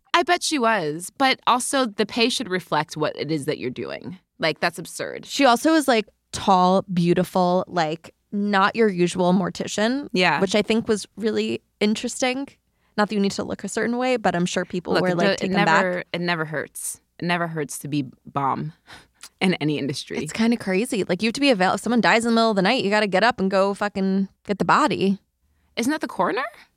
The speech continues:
Speaker 2: Depends.
Speaker 1: I guess she's Los Dos.
Speaker 2: Yeah. I don't know.
Speaker 1: The embalmer, mort-,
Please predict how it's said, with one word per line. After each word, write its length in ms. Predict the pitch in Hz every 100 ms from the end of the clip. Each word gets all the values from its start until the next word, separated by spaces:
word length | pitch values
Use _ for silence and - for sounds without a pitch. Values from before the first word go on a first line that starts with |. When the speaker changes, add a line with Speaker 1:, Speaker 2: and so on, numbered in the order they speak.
| _
Speaker 2:
Depends. 600 | - - 202 233 208 - -
Speaker 1:
I 40 |
guess 160 | 160 180
she's 180 | - 165 -
Los 160 | 151 160
Dos. 480 | - 175 262 - - _ _
Speaker 2:
Yeah. 300 | - 190 220 190 _ _
I 40 | 202
don't 120 | 196
know. 220 | 226 208 - _ -
Speaker 1:
The 80 |
embalmer, 460 | 156 160 170 175 180
mort-, 360 | 180 160 170